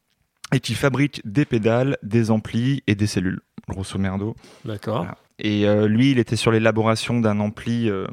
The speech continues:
Speaker 1: qui fait à peu près trente watts, je crois, peut-être un petit peu moins. Un prototype, donc, euh, sur lequel il aurait sélectionné, euh, tous les circuits, tout le, toute la chaîne sonore. Enfin, vraiment, euh, il a un niveau de précision, ce gars, euh, c'est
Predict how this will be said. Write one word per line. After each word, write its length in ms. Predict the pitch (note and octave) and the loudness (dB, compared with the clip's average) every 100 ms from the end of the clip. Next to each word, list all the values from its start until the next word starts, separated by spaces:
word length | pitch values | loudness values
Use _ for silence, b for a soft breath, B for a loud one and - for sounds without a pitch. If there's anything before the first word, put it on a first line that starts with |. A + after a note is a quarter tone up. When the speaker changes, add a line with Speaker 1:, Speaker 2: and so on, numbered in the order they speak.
| - - - _ _ | -12 -16 -18 _ _
Speaker 1:
qui 120 | - - | -20 -4
fait 140 | G2+ | -2
à 60 | F#2+ | 0
peu 100 | G2+ | -2
près 140 | G2 | -4
trente 300 | - - C3+ | -4 -6 -4
watts, 200 | C#3 C#3+ - | -4 -4 -4
je 120 | A2 | -4
crois, 280 | - B2+ D3+ D#3+ - - | -2 -2 -2 -8 -18 -6
peut-être 180 | G#2+ A2+ | -4 -2
un 80 | |
petit 160 | G#2+ - | -2 -2
peu 140 | G#2 | 0
moins. 320 | A2+ A2 A#2+ D#3+ B B B B B B B B B - | 2 4 2 0 B B B B B B B B B -2
Un 100 | A#2+ | 0
prototype, 680 | - C#3 B2+ - F3+ - G2+ | 0 0 -2 -4 -6 -6 -6
donc, 280 | A#2 C3+ | -6 -6
euh, 220 | G#2+ G2 G2 | -10 -14 -16
sur 160 | - | -10
lequel 260 | G2+ - A#2 | -8 -2 2
il 120 | G#2+ | 2
aurait 140 | G#2 G2+ | 2 -2
sélectionné, 680 | - G#2 - G#2+ G#2+ A2 | -4 -6 -2 0 2 0
euh, 200 | G#2 F#2 - - - - | -4 -6 -8 -12 -16 -12
tous 200 | - A2+ | -6 -4
les 100 | A2 | -4
circuits, 800 | - G#2 - - G#2 G#2+ A2+ G#2+ | -4 -6 -8 -10 -6 -4 -6 -6
tout 200 | - - | -10 -2
le, 440 | A#2+ A2 G#2 G2+ G2+ | 2 4 4 2 0
toute 220 | - A#2 | -4 -4
la 100 | A2 | -4
chaîne 280 | G#2 G#2 G2+ | -2 -2 -2
sonore. 500 | - F#2+ G2 G2+ G#2 | -4 -6 0 2 0
Enfin, 220 | G2 G2 | -2 -10
vraiment, 460 | F#2+ G2+ G#2+ A2+ G2 | -6 -2 0 0 -2
euh, 60 | F2 - | -6 -8
il 140 | F#2+ | -4
a 80 | G2 | 0
un 80 | G2+ | 2
niveau 260 | G#2+ G#2+ | 2 0
de 80 | G2+ | -2
précision, 520 | - G#2+ - G2+ G#2+ | -2 -6 -8 -8 -8
ce 120 | A#2+ F#2+ | -8 -8
gars, 240 | F#2 A2 | -8 -6
euh, 60 | A#2+ - - | -8 -10 -16
c'est 240 | - - | -16 -16